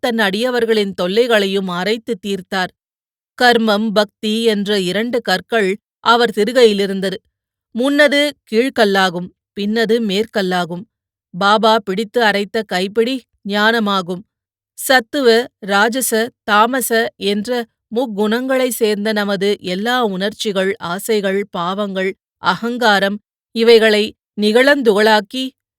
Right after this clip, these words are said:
முன்னோடி வேலையாக அரைக்கப்பட்டாலன்றி ஞானம் அல்லது தன்னை உணர்தல் என்பது முடியாதென்பது பாபாவின் உறுதியான தீர்ப்பாகும்.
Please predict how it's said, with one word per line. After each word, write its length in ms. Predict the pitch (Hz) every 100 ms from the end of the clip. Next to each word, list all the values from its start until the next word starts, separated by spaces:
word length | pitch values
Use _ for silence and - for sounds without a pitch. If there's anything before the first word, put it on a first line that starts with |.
| _
முன்னோடி 540 | 180 190 233 262 277 277
வேலையாக 760 | 208 214 226 226 226 254 202
அரைக்கப்பட்டாலன்றி 1200 | 190 - 254 220 190 196 196 190 180 220 196 202 - _
ஞானம் 540 | 175 185 202 208 233 233
அல்லது 480 | 185 202 202 233 247 _ _
தன்னை 460 | 226 214 226 269 285
உணர்தல் 520 | 208 214 214 226 226
என்பது 600 | 185 196 190 202 233 190
முடியாதென்பது 920 | 196 175 208 226 247 214 190 190 240 240 _ _ 175
பாபாவின் 480 | 202 220 269 233 208
உறுதியான 600 | 185 185 226 226 226 247 220
தீர்ப்பாகும். 540 | 185 175 196 180 175